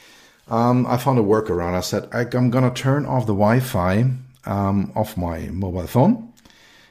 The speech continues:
then enter the destination, activate it,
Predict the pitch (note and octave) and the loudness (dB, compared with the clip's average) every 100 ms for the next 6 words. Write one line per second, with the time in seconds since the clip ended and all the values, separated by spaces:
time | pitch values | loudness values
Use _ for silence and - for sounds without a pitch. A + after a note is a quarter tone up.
0 | - G2+ C#3 C#3 D#3 G3+ G3 C#3+ G#2+ G2+ | -2 4 4 4 4 6 6 6 4 2
1 | - G2 G#2 B2+ F2 A#2+ G3 - - G2+ | 0 2 2 2 0 0 -2 -6 -8 -6
2 | G2 - B2 A#2+ C#3+ A#3 - | -2 2 4 4 2 -2 -6